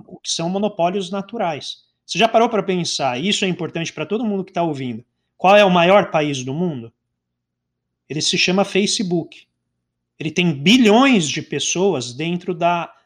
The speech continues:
do, do domínio administrativo dele. Fala um idioma que é, que é o conjunto programático vi-, da visualização, ele tá pra ter uma moeda própria. Tá? Então, essas economias são economias, né, de,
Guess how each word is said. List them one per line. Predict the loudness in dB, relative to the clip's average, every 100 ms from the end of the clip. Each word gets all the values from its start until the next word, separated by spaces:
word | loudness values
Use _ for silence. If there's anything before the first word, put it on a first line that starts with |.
| _
do, | -8 -6 -6
do | -6 -2
domínio | 2 2 2 2 2
administrativo | 2 0 -2 -2 -4 -6 -6 -6 -6 -6
dele. | -8 -8 -10 _ _
Fala | _ 2 2
um | 2
idioma | 0 -2 -2 0 0 -2 -4 _ _ _ _
que | -6 -4
é, | -4
que | -4 -4
é |
o | -4
conjunto | -4 -4 0 2 2 0
programático | -2 0 0 0 0 -2 -8
vi-, | -10
da | -8 -4 0
visualização, | 2 2 2 0 -2 -4 -4 -2 -2 -2 -6 _ _ _
ele | -2 0
tá | 2 0
pra | 2 -2
ter | 0 4 4
uma | 6 4
moeda | 2 4 4 2
própria. | -2 -4 -2 -2 -4 -14 -16 _ _ _ _ _ _
Tá? | -6 -2
Então, | 2 0 0 _ -2
essas | 0 2 0
economias | 0 0 -2 0 0 0
são | -2
economias, | -2 -2 -2 -4 -6 -6 -8 -14 _
né, | -10 -8
de, | -6 -6 -8